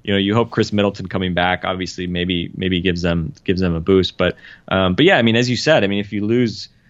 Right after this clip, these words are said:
five more games in a row, if you're at twenty-one and twenty-nine, I mean, it, it is interesting looking at the, the lottery standings right now. I mean, it's crazy to go from looking at the,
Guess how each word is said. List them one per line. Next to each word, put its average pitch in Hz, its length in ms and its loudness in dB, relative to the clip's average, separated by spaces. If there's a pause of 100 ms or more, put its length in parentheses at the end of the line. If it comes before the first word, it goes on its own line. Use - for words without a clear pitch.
(160)
five 113 360 0
more 107 160 -2
games 104 300 -2
in 92 80 -4
a 92 40 -4
row, 107 260 2
if 95 140 -4
you're 104 160 -4
at 87 120 -6
twenty-one 101 340 -2
and 92 100 -4
twenty-nine, 95 580 0
I 85 40 -4
mean, 87 260 -4 (400)
it, 110 160 0
it 113 140 2
is 127 160 4
interesting 104 420 -2
looking 101 300 -2
at 87 320 -2
the, 87 340 -4
the 92 100 -4
lottery 95 400 2
standings 110 440 -2
right 80 180 -6
now. 82 200 -4
I 85 60 -4
mean, 87 160 -2
it's 85 140 -6
crazy 101 380 2
to 90 80 2
go 90 160 0
from 90 380 -4
looking 92 320 -2
at 85 180 -4
the, 87 280 2